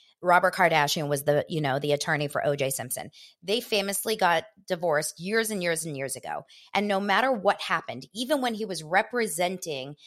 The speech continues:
um, you know, O J, who was, like, everyone knew was a murderer. And it was also, I mean, allegedly, and it was also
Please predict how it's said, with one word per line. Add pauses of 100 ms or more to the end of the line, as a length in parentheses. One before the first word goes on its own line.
(320)
um, (180)
you
know,
O
J,
who
was,
like, (400)
everyone
knew
was
a
murderer.
And
it
was (120)
also, (220)
I
mean, (180)
allegedly, (380)
and
it
was (120)
also